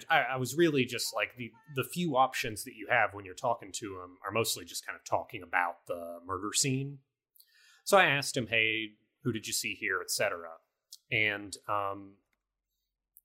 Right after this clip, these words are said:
there's this dynamic between Kuno and Kuno S that Kuno S kind of, uh, is, you know, will interject occasionally and kind of bolster Kuno,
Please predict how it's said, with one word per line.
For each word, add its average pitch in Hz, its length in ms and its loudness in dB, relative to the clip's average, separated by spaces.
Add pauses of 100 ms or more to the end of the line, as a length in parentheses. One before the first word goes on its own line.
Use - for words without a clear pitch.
(360)
there's 135 300 8
this 147 200 -4
dynamic 123 800 0 (100)
between 131 540 -2
Kuno 135 640 -4
and 98 480 -10 (360)
Kuno 120 340 2
S 131 500 -2 (600)
that 117 240 6
Kuno 139 300 0
S 127 320 0 (100)
kind 113 300 -6
of, 95 240 -4 (640)
uh, 90 240 -4 (840)
is, 101 520 0 (200)
you 123 100 -6
know, 92 260 -8
will 107 160 -6
interject 117 520 6
occasionally 107 720 0
and 90 120 -10
kind 98 120 -2
of 92 160 -12
bolster 110 560 -2
Kuno, 113 460 -2